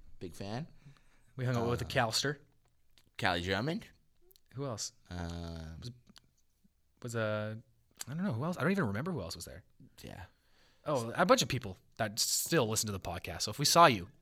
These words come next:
Speaker 2: and we didn't say your name, just know we remember you.
Speaker 1: Yeah. Uh, so that, that was that day, and then, like, the Saturday, like, I don't know. Uh, by the Saturday, I was so fucking mad. I, like, I never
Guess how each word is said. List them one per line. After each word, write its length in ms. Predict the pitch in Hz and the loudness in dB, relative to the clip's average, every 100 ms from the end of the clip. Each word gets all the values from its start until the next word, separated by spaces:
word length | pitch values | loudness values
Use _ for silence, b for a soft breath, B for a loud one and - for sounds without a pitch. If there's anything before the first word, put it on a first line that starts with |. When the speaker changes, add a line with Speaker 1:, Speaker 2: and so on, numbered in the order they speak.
| - | -10
Speaker 2:
and 80 | 110 | -4
we 60 | |
didn't 160 | 107 147 | 0 4
say 100 | 151 | 4
your 80 | 135 | 4
name, 240 | 120 92 - _ _ _ _ _ _ _ _ _ _ _ - | 0 -4 -12 _ _ _ _ _ _ _ _ _ _ _ -2
just 160 | 147 | 6
know 160 | 214 180 | 10 10
we 140 | 123 | 8
remember 340 | 135 135 123 90 | 2 2 2 0
you. 160 | 76 - - | -8 -16 -18
Speaker 1:
Yeah. 220 | 87 80 82 - b b b b b b | -14 -14 -14 -18 b b b b b b
Uh, 360 | 107 120 117 110 | 0 4 4 2
so 160 | 113 135 | 0 2
that, 200 | 160 - 123 | 2 2 2
that 160 | 160 | 4
was 80 | 143 | 4
that 220 | 147 147 | 2 0
day, 180 | 170 160 | 0 0
and 100 | 156 | -2
then, 100 | 135 | -4
like, 140 | 123 | -6
the 60 | 113 | -6
Saturday, 600 | - 135 139 135 139 139 | -4 2 2 2 2 0
like, 200 | 135 104 - - | 2 0 -2 2
I 120 | 127 | 2
don't 100 | 110 | 2
know. 220 | 95 101 | -2 -2
Uh, 140 | - 160 | 2 2
by 140 | 196 | 4
the 60 | 196 | 4
Saturday, 400 | - 170 202 226 | 8 8 8 8
I 60 | |
was 100 | 175 | 6
so 340 | 151 - 147 151 | 6 4 6 6
fucking 440 | - 139 143 123 | 4 2 2 0
mad. 400 | 110 110 113 135 - b b b | 2 4 4 0 -6 b b b
I, 180 | - 160 | 2 6
like, 180 | 175 175 | 6 6
I 120 | 165 208 | 8 8
never 520 | 170 156 151 175 | 8 6 6 4